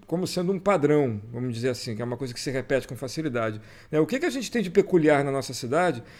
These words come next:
que a gente ficou com essa distribuição espacial, que ela é meio assim, meio, quando você olha bem de cima, é tudo muito costurado e assim, tem de tudo um pouco em, em espaços muito pequenos, né? É isso.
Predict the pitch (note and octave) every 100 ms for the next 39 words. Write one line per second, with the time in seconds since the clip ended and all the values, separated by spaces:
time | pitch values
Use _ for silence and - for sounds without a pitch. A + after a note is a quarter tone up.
0 | - - D#3 E3+ E3+ D#3+ F3+ F3 E3+ -
1 | D#3+ F3 G3+ F3 E3 - D#3+ - D3 -
2 | D3+ F3+ C#3+ - - - - F3+ F#3 F#3
3 | E3+ F#3 F3+ F#3 F3 E3+ F3+ F3 - D#3
4 | E3 - F#3 E3 F3+ G#3+ F3 - G#3+ F#3+
5 | G3+ G#3+ A3+ A3 A3+ G#3+ - E3+ G3 G3+
6 | F3 G3+ F#3+ A3+ A#3 - A#3+ A#3 A3+ -
7 | A3 A#3 A#3 A3 - - - F#3+ G3+ -
8 | F#3+ G3 E3+ E3+ G3+ G3+ A3 E3 D#3+ C#3+
9 | G#2+ - C#3 D#3 - - - - - E3
10 | B2+ - -